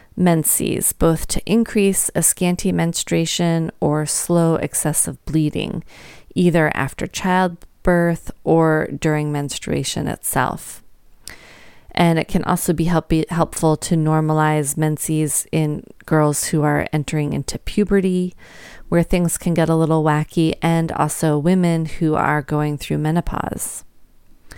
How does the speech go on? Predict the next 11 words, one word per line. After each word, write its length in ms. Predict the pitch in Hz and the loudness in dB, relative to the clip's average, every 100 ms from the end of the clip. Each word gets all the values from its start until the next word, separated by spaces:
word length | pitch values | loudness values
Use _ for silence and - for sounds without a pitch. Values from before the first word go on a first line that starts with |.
| - - - - - - - - _ _ | -20 -20 -20 -20 -20 -20 -20 -20 _ _
It 160 | 185 180 | 4 6
is 260 | 185 180 | 4 2
shown 640 | - - 185 180 180 180 180 | 0 2 4 4 4 2 0
to 380 | - 208 175 165 | 0 4 4 4
both 420 | 170 160 151 - | 4 4 2 -2
increase 600 | - 160 - 185 - - | -2 -2 2 2 2 -2
fertility 800 | - 170 - 156 147 147 175 262 - - | 0 0 2 0 2 0 0 -2 -6 -4
and 420 | 170 185 196 202 | 2 4 4 2
to 300 | - 190 175 | 0 2 2
facilitate 800 | 165 - - 175 156 156 - - | 0 -2 0 2 2 0 -2 -4
childbirth, 840 | - 131 131 131 - - - - | -4 -2 -2 -2 -6 -6 -10 -10